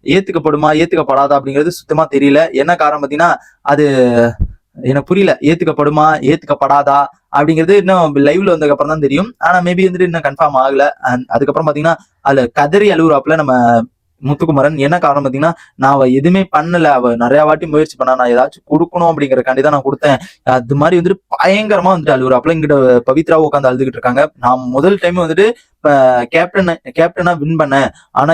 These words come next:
இருந்தாலும் இப்படி ஆயிடுச்சு அப்படிங்கிற அளவுக்கு வந்துட்டு நம்ம பவித்ரா வந்து வந்துட்டு அங்க வந்துட்டு புலம்ப ஆரம்பிச்சிட்டாங்க. And நெக்ஸ்ட் பாத்தீங்கன்னா already பவித்ரா வந்து எப்பயுமே சொல்லுவாங்க, நான் ஒண்ணு எடுக்கணும்னா நான் கஷ்டப்பட்டு தான் எடுக்கணும், கஷ்டப்பட்டு தான் எதா இருந்தாலும் மூவ் பண்ணும், என் லைஃப்லயும் சரி இந்த வீக்லயும் சரி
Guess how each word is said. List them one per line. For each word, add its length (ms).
இருந்தாலும் 400
இப்படி 220
ஆயிடுச்சு 340
அப்படிங்கிற 280
அளவுக்கு 260
வந்துட்டு 220
நம்ம 160
பவித்ரா 380
வந்து 200
வந்துட்டு 260
அங்க 220
வந்துட்டு 240
புலம்ப 260
ஆரம்பிச்சிட்டாங்க. 480
And 180
நெக்ஸ்ட் 260
பாத்தீங்கன்னா 400
already 340
பவித்ரா 320
வந்து 180
எப்பயுமே 260
சொல்லுவாங்க, 280
நான் 140
ஒண்ணு 160
எடுக்கணும்னா 520
நான் 160
கஷ்டப்பட்டு 460
தான் 100
எடுக்கணும், 300
கஷ்டப்பட்டு 420
தான் 120
எதா 120
இருந்தாலும் 240
மூவ் 140
பண்ணும், 220
என் 160
லைஃப்லயும் 380
சரி 140
இந்த 120
வீக்லயும் 360
சரி 140